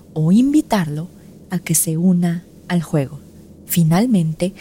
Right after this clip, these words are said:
el jugador deberá cerrar los ojos y lentamente contar hasta el número diez, para después abrir nuevamente los ojos y ver el espejo. Ahora bien,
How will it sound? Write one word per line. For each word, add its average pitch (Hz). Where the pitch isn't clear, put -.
el 180
jugador 190
deberá 220
cerrar 160
los 240
ojos 180
y 185
lentamente 202
contar 170
hasta 180
el 165
número 156
diez, 139
para 143
después 175
abrir 156
nuevamente 202
los 247
ojos 185
y 196
ver 156
el 147
espejo. -
Ahora 175
bien, 139